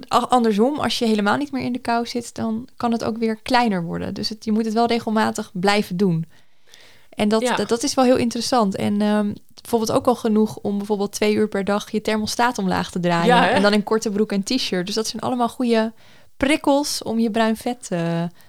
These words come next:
Speaker 1: ja, aan te zetten eigenlijk.
Speaker 2: Ja, en, ehm, als ik nou te koud gekleed ben en ik voel me echt, eh, een hele lange tijd gewoon niet prettig en gewoon, ik voel, het voelt koud aan. En
Speaker 1: Ja,
Speaker 2: ik
Speaker 1: dat is dus, dat, dan heb je al een prikkel voor je, eh, het is echt, die, die, ja.
Speaker 2: Dan zeg jij van, "Blijf maar gewoon lekker koud <laughs> zitten."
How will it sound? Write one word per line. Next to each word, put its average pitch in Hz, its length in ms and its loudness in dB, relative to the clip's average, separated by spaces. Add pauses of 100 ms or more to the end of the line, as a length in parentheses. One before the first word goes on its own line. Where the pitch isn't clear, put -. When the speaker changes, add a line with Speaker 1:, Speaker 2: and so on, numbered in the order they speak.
(300)
Speaker 1:
ja, 185 240 -6 (220)
aan 202 200 0
te 262 100 -6
zetten 269 280 -4
eigenlijk. 185 560 -8
Speaker 2:
Ja, 233 400 -2
en, 214 340 -2
ehm, 196 640 -4
als 208 220 -2
ik 208 100 -8
nou 196 560 -6
te 185 540 -6
koud 220 300 0
gekleed 220 420 -4
ben 202 160 -6
en 190 80 -8
ik 196 100 -8
voel 220 260 -6
me 196 120 -6
echt, - 360 -10
eh, 185 140 -10 (160)
een 185 60 -10
hele 214 300 -4
lange 202 280 -6
tijd 196 340 -8
gewoon 190 260 -10
niet 226 220 -6
prettig 214 380 -6
en 190 220 -10
gewoon, 185 300 -8
ik 180 100 -14
voel, - 160 -14
het - 100 -12
voelt 226 280 -6
koud 196 380 -4
aan. 190 340 -4
En 185 100 -8
Speaker 1:
Ja, 220 120 6
Speaker 2:
ik 208 80 0
Speaker 1:
dat 277 140 4
is 277 120 0
dus, 233 260 0
dat, 285 220 2
dan 285 140 4
heb 302 120 0
je 262 100 0
al 220 100 0
een 208 80 0
prikkel 277 300 0
voor 214 220 -2
je, 196 120 0
eh, 190 540 -2
het 214 120 -8
is 233 100 -4
echt, 214 460 -8
die, 202 140 -10
die, - 240 -6
ja. 226 100 -2
Speaker 2:
Dan 254 80 6
zeg 247 180 2
jij 262 260 4
van, 247 160 2
"Blijf 240 200 2
maar 226 120 0
gewoon 240 180 0
lekker 233 200 -2
koud 269 380 0
<laughs> - 60 0
zitten." 269 280 0